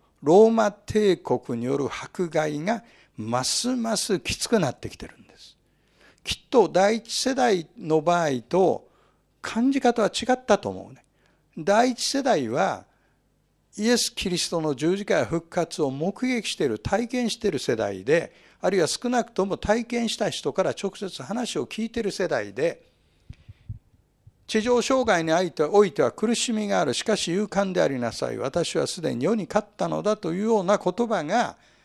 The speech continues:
まさに自分の血となり肉となっている世代です。ところが第二世代は聞かされてはいるけれども、やっぱり迫害が来ると、本当にこれが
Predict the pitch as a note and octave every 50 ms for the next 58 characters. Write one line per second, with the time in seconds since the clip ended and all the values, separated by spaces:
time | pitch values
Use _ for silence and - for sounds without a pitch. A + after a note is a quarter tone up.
0 | _ _ _ _ _ _ _ _ _ _ _ _ - - G#3 A3+ - A#3+ G#3+ G3
1 | E3 C#3+ B2 D3 F3 F#3+ A3+ A3 A3 G#3+ G#3 G3+ G#3+ B3 C4 G#3 - - _ _
2 | _ _ _ _ _ _ _ _ _ _ _ _ _ _ _ _ _ _ _ _
3 | _ _ _ _ _ _ - - - - B3+ A#3 G3+ E3+ D#3 D3 C#3 C3+ C3+ D#3+
4 | G3 - - - - A3+ F#3 D#3 D3 - - _ - F#3+ G3+ - - C3+ G#2 F2
5 | E2+ D#2+ - - - - - - - - _ _ _ _ _ _ _ _ _ _
6 | _ _ _ _ _ _ _ - - A#3 A3 F3+ C#3 D3+ F3+ G#3+ A#3+ B3 B3+ A3
7 | - D4+ D4+ C#4+ B3+ F3 C#3 B2+ C3+ F3 G3+ E3 A#2+ A2+ - _ _ _ _ _
8 | _ _ _ _ - - - C4 C4 B3 - - - A3 A#3+ C4 A#3+ A#3 - -
9 | A#3+ A3 G#3 G3 E3+ E3 E3+ F3 F#3 G#3+ A3+ A3 - - - A3+ A3+ A3+ G3+ F3+
10 | D#3+ F#3 G#3 A#3+ D4 C#4+ C4 - - - - _ - _ _ _ _ G#3 G#3+ A3
11 | G#3+ - _ _ _ - D4+ D4+ C#4+ G3 D#3 B2 - F#3 - - A#3 A3 B3 A#3
12 | A3+ A3 A3 G#3+ G3+ G3+ - A#3 G#3+ G3+ D#3+ - - - F#3+ G3 E3 A2 F2 -
13 | _ _ _ _ _ _ _ _ _ - - - A#3+ C4 D#4 D4+ B3+ - _ -
14 | A#3+ B3 B3 B3 A#3 G#3 - - - - G#3+ G#3+ G#3 G#3+ G#3 B3 C4+ C#4 G#3+ C3+
15 | - -